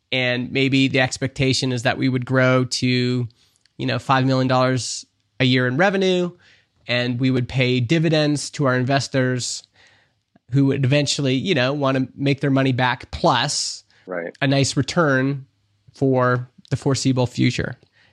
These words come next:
Speaker 1: And, you know, that, maybe that's something we'll do sometime. Uh, we'd probably only do that if you were comfortable quitting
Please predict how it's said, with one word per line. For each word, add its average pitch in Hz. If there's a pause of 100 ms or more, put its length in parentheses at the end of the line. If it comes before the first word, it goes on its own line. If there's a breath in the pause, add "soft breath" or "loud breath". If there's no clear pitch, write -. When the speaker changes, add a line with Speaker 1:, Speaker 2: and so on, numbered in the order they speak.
(160 soft breath)
Speaker 1:
And, 202
you 226
know, 202
that, 202
maybe 170
that's 156
something 135
we'll 127
do 123
sometime. 120 (220)
Uh, 120 (340)
we'd 196
probably 254 (120)
only 185
do 175
that 160
if -
you 170
were 170
comfortable 135 (800)
quitting 147